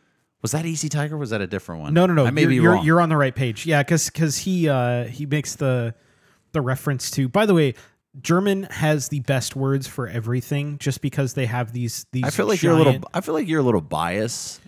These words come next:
Speaker 1: in
Speaker 2: No, no,
Speaker 1: that
Speaker 2: no, no,
Speaker 1: regard.
Speaker 2: no, no, no, no, no, no, no. Well, I, I do, I do enjoy,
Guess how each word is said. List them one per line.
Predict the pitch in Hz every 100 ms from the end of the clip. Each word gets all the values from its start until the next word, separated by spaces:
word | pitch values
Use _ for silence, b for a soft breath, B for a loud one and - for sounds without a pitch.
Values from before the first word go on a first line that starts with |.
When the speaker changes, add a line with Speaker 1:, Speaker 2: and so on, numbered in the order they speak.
| -
Speaker 1:
in | 226
Speaker 2:
No, | 285
no, |
Speaker 1:
that | 285
Speaker 2:
no, | 269 170
no, |
Speaker 1:
regard. | 175 254
Speaker 2:
no, | 262
no, | 240
no, | 233
no, | 220
no, | 214
no, | 214 202
no. | 147
Well, | 170 156 -
I, | 185 -
I | 180
do, | 156 185 175
I | 156
do | 151 170
enjoy, | 151 143 139 135 135